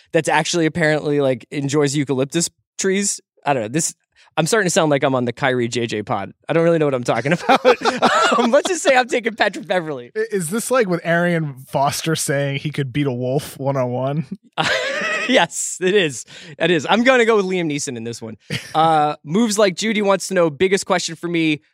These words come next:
Speaker 1: would anyone have had Austin Rivers' back besides his dad? I'm not sure his dad had his back.
Speaker 2: Uh, I'm sure the Clippers were probably bringing out the boxing gloves, you know? They're, they're ready to go.
Speaker 1: Okay.
Speaker 2: I,
Speaker 1: Yeah,
Speaker 2: they're
Speaker 1: right.
Speaker 2: probably bringing out the boxing gloves from the back room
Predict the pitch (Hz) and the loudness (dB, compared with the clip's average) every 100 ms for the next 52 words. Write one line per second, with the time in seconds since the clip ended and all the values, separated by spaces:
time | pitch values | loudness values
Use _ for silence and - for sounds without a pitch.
0 | _ 131 165 - 170 190 214 226 208 175 | _ -2 0 0 -2 -2 0 2 0 -2
1 | 165 175 165 151 147 143 147 151 143 123 | 0 0 0 0 -2 -4 -2 0 0 -4
2 | 113 135 135 - 139 - 123 110 107 123 | -4 0 0 0 -4 0 0 -2 -6 -2
3 | 117 101 - - 233 440 440 - - 262 | -2 -4 -8 0 2 2 0 -2 -2 -2
4 | 208 165 127 147 156 139 131 123 104 - | -2 -6 -6 -2 0 0 -2 -4 -6 -8
5 | 98 78 - - _ - 277 320 330 311 | -10 -10 -18 -20 _ -14 -10 -8 -8 -8
6 | _ _ 175 220 240 233 214 214 196 214 | _ _ -4 -4 -2 0 2 2 -2 -2
7 | 202 190 - 190 175 151 185 180 180 160 | -2 -6 0 2 2 0 0 0 -2 -2
8 | 127 156 156 - 147 131 123 117 - - | 0 2 2 0 -4 -2 -2 -4 -8 -12
9 | - 127 127 123 120 - 139 139 151 180 | -10 -6 -4 -4 -6 -6 -2 0 2 4
10 | 175 175 160 143 143 156 151 - 127 151 | 4 2 0 0 2 0 -2 -14 -6 2
11 | 175 156 156 190 202 180 202 208 196 180 | 4 4 2 2 2 2 2 2 2 2
12 | 170 165 - 156 156 143 165 135 135 147 | 2 2 -2 -2 -2 -2 -4 -2 -2 -2
13 | 143 131 131 127 | -2 -6 -4 -6